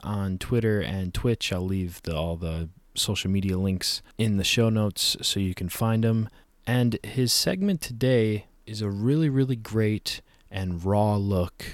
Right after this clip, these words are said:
at sort of the process of making a commercial video game and how to kind of deal with the stress of doing it.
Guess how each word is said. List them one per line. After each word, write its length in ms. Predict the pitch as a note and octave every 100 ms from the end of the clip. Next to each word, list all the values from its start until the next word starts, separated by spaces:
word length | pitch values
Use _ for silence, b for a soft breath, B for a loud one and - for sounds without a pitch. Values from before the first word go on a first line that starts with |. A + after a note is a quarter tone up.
| - _
at 200 | F#2+ G2+
sort 240 | - A2 G2
of 100 | F#2
the 120 | F2+
process 800 | - - A2 A#2 - B2+ A#2 -
of 320 | - G2+ F#2 G2
making 460 | G#2 A#2 A#2+ A#2+
a 40 | A2+
commercial 480 | - G#2 G#2+ -
video 300 | G2+ G#2 G#2+
game 440 | G2+ G#2+ G#2 G#2 G2+ b b b b b -
and 400 | F2 F2 E2+ E2+ -
how 240 | - B2+
to 140 | C3+ C3 -
kind 320 | C3 A#2+ A#2
of 340 | A2 G2+ - - F#2+
deal 260 | A2 A#2+ A2+
with 200 | A2 F2+
the 100 | F#2
stress 600 | - - C#3+ B2+ - -
of 460 | - G2 F#2+ F2+
doing 300 | A2 C3+ F#2+
it. 160 | -